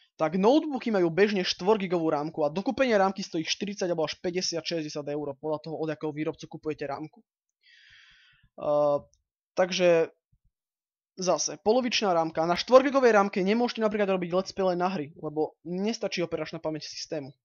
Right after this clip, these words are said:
Takže potrebujete minimálne osem gigovú ram. To isté je aj v harddisku. Počítače, úplne bežne máte terový, tera pol, dvojterový harddisk.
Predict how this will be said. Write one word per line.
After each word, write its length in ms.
Takže 160
potrebujete 480
minimálne 480
osem 240
gigovú 320
ram. 160
To 240
isté 360
je 80
aj 160
v 80
harddisku. 540
Počítače, 800
úplne 400
bežne 240
máte 240
terový, 560
tera 320
pol, 320
dvojterový 520
harddisk. 520